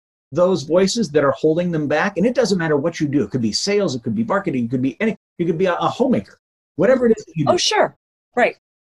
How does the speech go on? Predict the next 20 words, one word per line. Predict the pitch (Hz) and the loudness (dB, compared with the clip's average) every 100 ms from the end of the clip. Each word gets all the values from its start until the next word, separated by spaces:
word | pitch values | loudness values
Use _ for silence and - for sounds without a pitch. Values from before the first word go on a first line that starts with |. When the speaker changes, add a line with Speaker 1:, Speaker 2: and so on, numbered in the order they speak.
| - | -14
Speaker 1:
But | 143 202 | -2 0
those | 214 214 202 | 4 4 4
seven | 233 254 269 | 4 4 4
voices, | 208 - - | 2 2 -2
to | 180 | 2
identify | 170 117 185 254 202 247 | 2 2 0 0 0 0
them | 269 311 311 - _ _ _ _ | 2 0 -4 -14 _ _ _ _
and | 196 208 208 175 | 0 2 2 2
ways | 190 220 240 220 | 2 2 2 2
in | 202 | 2
which | 185 180 175 - | 2 2 0 -4
to | 175 | -6
help | - - 180 - | -6 -2 0 0
minimize | 151 160 190 226 175 135 135 135 127 113 | 0 0 2 0 0 0 0 0 -2 -2
their | 123 | -2
effect | 127 - 214 185 - - | -2 -4 -2 -2 -4 -4
and | 160 | -2
to | 143 | -2
replace | 135 - - - - | -4 -2 -4 -2 -2
them | 131 113 123 | -2 0 -4